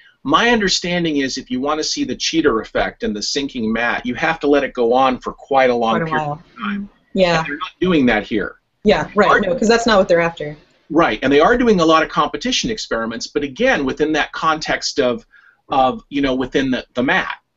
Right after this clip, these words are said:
Speaker 2: Right, but, and the competition experiments were, were with reconstructed mutants, so they're
Speaker 1: Yes.
Speaker 2: doing, they're, it's, it's, um,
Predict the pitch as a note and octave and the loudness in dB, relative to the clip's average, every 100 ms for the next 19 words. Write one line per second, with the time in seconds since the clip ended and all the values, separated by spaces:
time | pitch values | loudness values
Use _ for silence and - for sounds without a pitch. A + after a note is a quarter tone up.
0 | - G#3+ G3 G3 B3 B3+ B3+ B3 D#4+ D#4 | -4 0 0 2 2 4 4 4 0 0
1 | - F#4 D4+ A3 - G3+ G3 F3+ F#3 - | 0 0 0 -2 -4 -4 -2 -4 -6 -14
2 | F#3 F#3 F3+ E3 D#3+ D#3 E3+ F3 E3+ D#3+ | -4 0 2 2 0 -6 -2 2 2 0
3 | - _ - F3+ F#3 G3 B3 G3 - F#3 | -6 _ -12 -4 -4 -2 -2 -2 -2 -2
4 | F3+ D3+ F3 F#3 A#2+ C#3+ - - - F#3+ | -2 -8 -6 -6 -8 -16 -18 -10 -2 2
5 | F3+ - A3 G3 F3+ F3 F3+ F3 F#3 F3+ | 2 0 -2 -2 -2 2 2 2 -2 -2
6 | - - F#3 F3+ - E3+ D#3+ D3+ D3 | -4 -6 -6 -6 -6 -4 -6 -8 -12